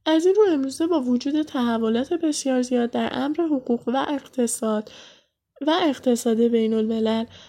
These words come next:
لازم است در صورتی که قصد انجام اموری مانند تجارت با خارج از کشور و یا مهاجرت و غیره را دارید،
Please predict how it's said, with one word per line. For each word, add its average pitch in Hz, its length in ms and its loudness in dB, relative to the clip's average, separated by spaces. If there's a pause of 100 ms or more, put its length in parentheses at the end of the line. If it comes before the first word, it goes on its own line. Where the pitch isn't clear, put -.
(200)
لازم 277 320 4
است 370 220 0
در 269 220 2
صورتی 269 600 -2
که 330 140 -2
قصد 330 440 -2
انجام 247 400 -2
اموری 240 440 0
مانند 233 540 -2
تجارت 226 800 -2 (1600)
با 320 160 6
خارج 214 420 -2
از 226 180 -2
کشور 214 460 -2
و 226 120 -2
یا 277 140 -2
مهاجرت 226 720 -2
و 302 180 -2
غیره 220 340 -2
را 214 160 -2
دارید، 214 360 -4